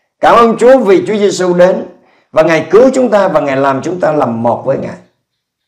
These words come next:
À, chúng ta có tâm trí của Đấng Christ, chúng ta có đường lối sự mách bảo của Đấng Christ, chúng ta có ý tưởng của Đấng Christ. À, cho nên là chúng ta có thể nói như chính Chúa nói,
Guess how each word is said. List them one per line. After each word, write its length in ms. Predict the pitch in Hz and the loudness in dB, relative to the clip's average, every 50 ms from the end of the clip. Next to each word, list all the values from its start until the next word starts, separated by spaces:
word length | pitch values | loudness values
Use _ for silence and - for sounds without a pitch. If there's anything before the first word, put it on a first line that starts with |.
| _ _ _ _ _ _ _ _ _ _ | _ _ _ _ _ _ _ _ _ _
À, 120 | - 107 110 - | -14 -14 -8 -6
chúng 120 | 147 160 | -2 0
ta 80 | - 160 | 0 2
có 120 | 156 170 | 2 0
tâm 420 | 175 - - 190 190 190 185 160 | -2 2 0 2 2 2 0 0
trí 160 | 135 185 196 190 | 2 2 2 2
của 100 | 190 175 | 2 0
Đấng 180 | 170 165 160 | 0 -2 -2
Christ, 160 | 160 180 185 - | -4 -4 -4 -4
chúng 140 | - 170 170 | -4 -4 -4
ta 80 | 170 151 | -4 -2
có 120 | 139 156 | -2 -2
đường 420 | 180 185 180 185 185 175 170 160 | 0 2 2 4 4 4 4 4
lối 180 | 156 151 165 196 | 2 2 2 2
sự 160 | 196 - 135 | 0 -4 -6
mách 300 | 123 147 180 - - - | -2 -2 -2 -2 -2 -4
bảo 220 | 135 135 127 117 - - | -4 -2 -2 -2 -2 -4
của 100 | 139 143 | -6 -6
Đấng 200 | 147 151 160 156 | -4 -4 -6 -6
Christ, 260 | 143 165 180 180 - - - _ _ _ _ _ | -8 -10 -10 -12 -14 -20 -20 _ _ _ _ _
chúng 260 | - 170 202 208 180 | 0 2 2 2 2
ta 420 | - - - - 302 294 170 - - - | 2 2 2 4 2 2 0 -2 0 0
có 80 | - | 0
ý 320 | - - 233 277 294 277 - | 2 4 4 4 4 4 4
tưởng 240 | - 156 196 180 - | 4 4 4 2 0
của 100 | 170 170 | -2 -2
Đấng 200 | 180 180 175 175 | -2 -2 -4 -6
Christ. 200 | 175 190 - - - _ _ _ _ _ _ _ _ _ _ _ _ | -8 -10 -12 -14 -20 _ _ _ _ _ _ _ _ _ _ _ _
À, 100 | - 113 127 139 127 | -20 -20 -18 -12 -2
cho 100 | - 156 | 0 0
nên 320 | 160 165 160 156 151 147 143 | 2 2 2 2 2 2 2
là 200 | 139 127 120 - | 2 0 0 -2
chúng 140 | 151 156 170 | -2 -4 -2
ta 120 | 165 147 | -2 -2
có 220 | 139 - - 233 240 | -2 0 0 0 0
thể 200 | 240 - - - | 0 -4 -6 -6
nói 500 | 147 156 165 190 196 208 240 254 262 - - - - _ _ _ | -4 -2 0 2 2 4 4 2 2 0 -4 -12 -20 _ _ _
như 160 | - 147 156 139 - | -6 -4 -4 -4 -4
chính 160 | 151 151 170 | -6 -8 -6
Chúa 140 | 160 160 160 | -6 -6 -6
nói, 200 | 165 151 131 | -6 -8 -8